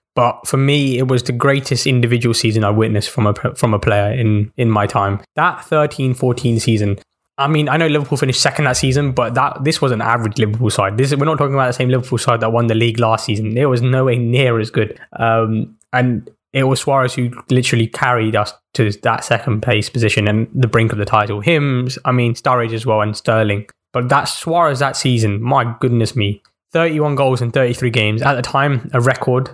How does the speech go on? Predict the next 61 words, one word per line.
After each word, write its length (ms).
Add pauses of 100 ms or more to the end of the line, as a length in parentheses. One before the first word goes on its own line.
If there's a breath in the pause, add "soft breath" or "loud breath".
(100)
um, 460
number 180
of 100
goals 200
scored 180
before 220
Salah 260
broke 260
it. 240 (160)
And 120
I 100
think 160
he 80
would 80
have 120
broken 360
Shearer 380
and 280
Cole's 260
record 260
of 60
thirty-four 420
goals 300 (200)
in 160
that 120
season. 480
He 100
missed 400 (180)
five 300
games 300
at 40
the 60
beginning 320
of 60
the 40
season 380
because 260
of 80
his 140
racism 460
ban. 280 (340)
Um, 440 (260)
and 100
I 20
think 200
if 60
he, 80
if, 240
if 100
he 60
had 100
played 240
in 100
those 180
games, 340
he 100
would 120
have 80
broken 240
the 80
record. 360